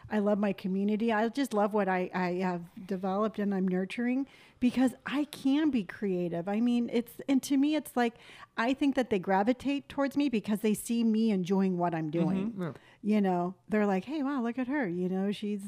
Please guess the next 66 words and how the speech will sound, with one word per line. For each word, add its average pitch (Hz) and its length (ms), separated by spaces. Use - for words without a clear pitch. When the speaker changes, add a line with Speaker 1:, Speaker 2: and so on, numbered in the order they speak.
Speaker 1:
you 220 140
know, 180 100
this 185 280
and 196 120
that, 196 200
and 185 320
she 208 360
could, 277 200
you 247 140
know, 226 100
if 208 80
she 320 140
can 320 100
do 320 80
it, 302 60
I 262 80
can 254 140
do 208 100
it." 165 80
And - 80
I 202 80
get 262 220
that 185 140
all 214 160
the 220 100
time, 202 260
and 175 100
I 175 100
love 202 260
it. 185 100
It's 165 220
like, 190 200
"Wow, 269 260
if - 80
she 254 140
can 262 100
go 226 120
through 202 180
all 220 100
this 202 220
and 175 140
she 220 140
can 220 100
be 208 100
at 196 100
this 190 180
age 180 200
Speaker 2:
Yeah. 147 80
Speaker 1:
and 175 100
she 262 160
can 254 140
be 208 100
happy, 208 420
what's 196 320
stopping 247 600
me?" 220 280
And 185 160
that, 214 220
and, 233 300
you 240 220
know, 214 100
and 214 360
just 220 280
by 226 160
being 214 520
yourself 185 800